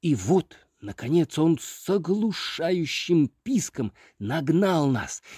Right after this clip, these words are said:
и я уже чувствовал его острое жало, вонзающееся в мою спину, и в этот момент я с криком проснулся. Писк не прекращался. Это был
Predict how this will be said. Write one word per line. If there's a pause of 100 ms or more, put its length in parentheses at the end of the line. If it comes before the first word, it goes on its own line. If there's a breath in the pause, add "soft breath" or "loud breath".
и
я
уже
чувствовал
его
острое
жало, (240 loud breath)
вонзающееся
в
мою
спину, (240 loud breath)
и
в
этот
момент (260 soft breath)
я
с
криком
проснулся. (920)
Писк
не
прекращался. (300 soft breath)
Это
был